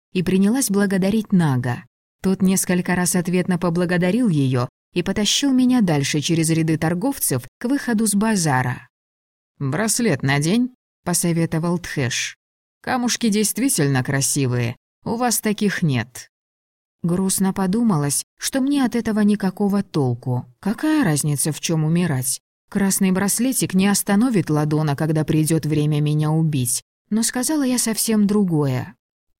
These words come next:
«Спасибо, конечно. Но для чего?» «Эта женщина никогда не возьмет у меня деньги просто так», пояснил Тхэш. «А жить им не на что.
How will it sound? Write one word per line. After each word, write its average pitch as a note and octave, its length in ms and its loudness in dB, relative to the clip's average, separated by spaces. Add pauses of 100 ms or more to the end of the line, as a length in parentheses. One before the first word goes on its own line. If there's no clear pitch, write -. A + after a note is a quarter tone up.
(100)
«Спасибо, A3+ 680 -2
конечно. D3+ 640 -2 (360)
Но A#3 180 4
для A#3+ 160 0
чего?» G#3+ 540 0 (840)
«Эта B3+ 300 -4
женщина A#3+ 500 2
никогда G#3 440 0
не G3 120 4
возьмет D3 460 0
у - 20 2
меня C#3+ 280 2
деньги C#3 360 0
просто C#3+ 480 -2
так», - 400 -8 (140)
пояснил F3+ 560 0
Тхэш. - 580 -6 (540)
«А D3 180 -4
жить G#3 260 -2
им A#3 160 4
не A#3+ 140 4
на C3+ 140 0
что. - 420 -6